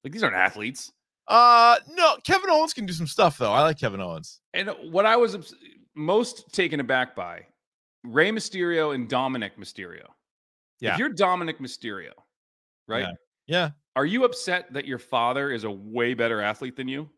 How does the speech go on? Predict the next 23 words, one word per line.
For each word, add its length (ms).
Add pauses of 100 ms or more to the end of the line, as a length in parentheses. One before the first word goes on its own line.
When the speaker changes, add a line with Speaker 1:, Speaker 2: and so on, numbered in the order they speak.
(340)
Speaker 1:
today? 280
Speaker 2:
Still. 220 (140)
Yeah, 320
I'd 220
be 100
a 60
little 180
bummed 300
out. 200 (840)
Speaker 1:
Like, 160
today, 320
your 140
father 340
is 80
a 60
much 340
better 240
athlete 240
Speaker 2:
He's 120
Speaker 1:
than 40
you. 40
Speaker 2:
significantly 440
better. 340